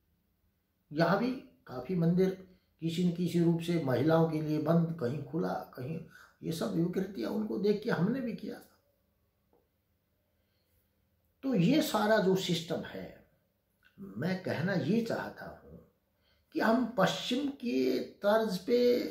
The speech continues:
अपने आप को improve करें अंधाधुंध, उससे अच्छा है कि हम अपने भारतीय जो वैदिक दृष्टिकोण है, वैदिक दर्शन है, उसको पहले ही अपना लें,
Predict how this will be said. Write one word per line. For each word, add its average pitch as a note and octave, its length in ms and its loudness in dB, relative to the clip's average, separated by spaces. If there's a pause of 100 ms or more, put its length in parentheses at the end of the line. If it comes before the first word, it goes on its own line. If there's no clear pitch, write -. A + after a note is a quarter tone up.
(320)
अपने E3+ 320 2
आप G3+ 300 4
को A3+ 160 8
improve F3+ 500 8
करें C#3 360 6
अंधाधुंध, A#2 840 0 (640)
उससे G3+ 280 -4
अच्छा A3+ 440 0
है G#3+ 300 6
कि B3 220 -4
हम G3 340 2
अपने F#3 380 2
भारतीय D#3 720 2
जो F3+ 180 6
वैदिक D#3+ 340 6
दृष्टिकोण F3 680 0
है, B2+ 200 -4
वैदिक E3 480 -2
दर्शन F3+ 420 2
है, F#3+ 300 0 (260)
उसको A3 320 2
पहले F#3+ 300 8
ही B3 60 8
अपना A#3 320 0
लें, D4 140 -6